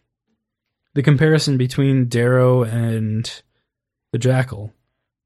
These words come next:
and how similar they are.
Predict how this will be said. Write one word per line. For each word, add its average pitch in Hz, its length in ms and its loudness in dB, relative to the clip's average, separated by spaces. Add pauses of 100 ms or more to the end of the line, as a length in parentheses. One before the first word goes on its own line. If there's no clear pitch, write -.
(160)
and 107 380 -2
how 120 440 0
similar 123 680 2
they 92 180 -6
are. 92 420 -12